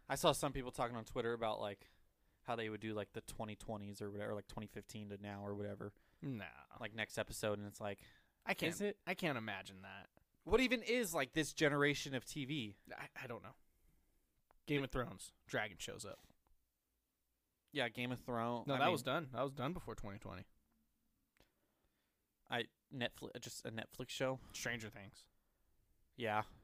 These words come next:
Speaker 2: It's honestly probably the biggest show.
Speaker 1: Um, so I, I wanna start, I know you have notes, but I wanna start with this because I know you were, you were hi-, uh, the conductor of this hype train for the aerospace
Speaker 2: Mm-hmm.
Speaker 1: engineer,
Speaker 2: Mm-hmm.
Speaker 1: um,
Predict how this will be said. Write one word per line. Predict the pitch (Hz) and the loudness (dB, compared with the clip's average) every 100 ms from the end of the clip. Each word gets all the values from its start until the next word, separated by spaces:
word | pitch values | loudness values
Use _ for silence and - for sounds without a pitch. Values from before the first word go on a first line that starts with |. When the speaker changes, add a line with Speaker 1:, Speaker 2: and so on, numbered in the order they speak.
| - _ _ _ _ _ _ | -20 _ _ _ _ _ _
Speaker 2:
It's | - | 0
honestly | 135 143 123 127 | 2 2 0 0
probably | 139 123 120 | 4 4 2
the | 107 | -4
biggest | 110 104 104 | -4 -4 -4
show. | - 95 92 - - _ _ | -4 -4 -6 -12 -20 _ _
Speaker 1:
Um, | 135 127 113 107 101 101 _ _ | -8 -6 -6 -10 -16 -20 _ _
so | - - 202 196 | -6 10 12 12
I, | 180 165 | 12 12
I | 220 | 12
wanna | 233 233 | 12 10
start, | - 190 175 180 | 8 12 12 12
I | 160 | 8
know | 165 | 8
you | 165 | 8
have | 147 | 6
notes, | 131 131 127 | 6 0 0
but | 139 | 0
I | 127 | 0
wanna | 127 | 0
start | - 135 120 | 0 0 0
with | 123 | 0
this | 120 120 | 2 2
because | - 117 127 117 | 0 -2 0 2
I | |
know | 117 113 | 2 2
you | 113 | 0
were, | 113 117 127 | 0 -2 -4
you | 120 | -4
were | 120 | -4
hi-, | 117 127 | 0 0
uh, | 110 110 104 - - _ _ | 2 4 2 0 -10 _ _
the | 147 | -2
conductor | - 170 151 139 151 | 2 8 8 8 4
of | 127 | 4
this | 127 - | 2 2
hype | 123 - | 2 2
train | - 113 107 110 - - _ _ _ | 0 2 0 -6 -14 -20 _ _ _
for | - | -2
the | 131 | 0
aerospace | 123 120 - 117 | 2 2 2 0
Speaker 2:
Mm-hmm. | 110 | 2
Speaker 1:
engineer, | 113 120 107 104 113 - _ - | 0 2 2 2 -2 -10 _ -4
Speaker 2:
Mm-hmm. | 135 104 - _ _ 120 | -4 -4 -8 _ _ 0
Speaker 1:
um, | 113 107 104 107 | 2 2 0 -6